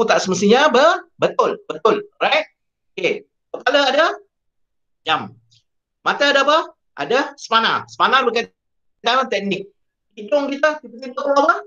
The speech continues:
Oh, jigsaw. Keluar hidung. Oh, macam naga tu. Keluar jigsaw. Alright? Okey. Dekat telinga. Okey. Empat pergerakan macam saya buat, eh. Dekat telinga ada buku, buku. Buku. Kat telinga kita ada buku.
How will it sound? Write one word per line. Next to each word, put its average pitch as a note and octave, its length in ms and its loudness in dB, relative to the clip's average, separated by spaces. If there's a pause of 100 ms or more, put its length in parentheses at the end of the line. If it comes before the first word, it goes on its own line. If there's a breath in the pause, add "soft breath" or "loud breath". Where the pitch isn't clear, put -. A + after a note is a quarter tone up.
(240)
Oh, - 400 -10 (480)
jigsaw. B3 560 -2
Keluar A#3+ 480 4
hidung. C#4+ 320 -2 (160)
Oh, - 240 -2 (320)
macam C3+ 240 -6
naga F3+ 400 2
tu. - 160 -2
Keluar F#3+ 320 0 (160)
jigsaw. B3+ 480 -2 (640)
Alright? B3 260 0 (240)
Okey. C#3+ 400 0 (400)
Dekat F3+ 320 0
telinga. C4+ 480 2 (320)
Okey. E3 320 -2 (240)
Empat - 160 0
pergerakan A3+ 440 -6 (120)
macam G3 180 -4
saya G#3+ 140 4
buat, G#3+ 240 0
eh. C#4+ 160 0 (160)
Dekat - 320 -8
telinga C4+ 400 2
ada - 400 -12
buku, A3+ 220 -6
buku. A#3 240 0 (340)
Buku. - 160 -10 (160)
Kat - 160 -14
telinga B3 320 2
kita A3+ 240 2
ada - 320 -14
buku. D#4+ 400 2